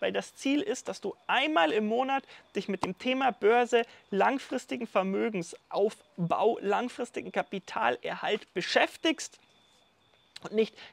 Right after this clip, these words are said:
daily deine ganzen Trades machst. Achtzig Prozent der Daytrader verlieren ihr ganzes Geld. Langfristig kannst du an der Börse aber super sicher richtig viel Geld verdienen. Das bedeutet, das Ziel des Börsenbriefs ist,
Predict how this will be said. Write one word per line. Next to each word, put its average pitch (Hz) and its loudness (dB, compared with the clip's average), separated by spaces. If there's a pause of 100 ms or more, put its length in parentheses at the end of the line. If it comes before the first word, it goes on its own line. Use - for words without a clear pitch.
(120)
daily 214 4
deine 180 2
ganzen 180 -4
Trades 190 0
machst. 190 -2
Achtzig - -10
Prozent 190 -6
der 175 -2
Daytrader 170 -4 (320)
verlieren 202 2
ihr 226 0
ganzes 185 -2
Geld. 185 2 (280)
Langfristig 220 0
kannst 202 -6
du - -2
an 185 0
der 180 4
Börse 196 2
aber 185 2
super - -2
sicher 190 0 (120)
richtig 190 -6
viel 196 -2
Geld 175 0 (300)
verdienen. 220 4
Das 170 -4
bedeutet, 208 0
das - -10
Ziel 302 2
des 262 -2
Börsenbriefs - -2
ist, - -4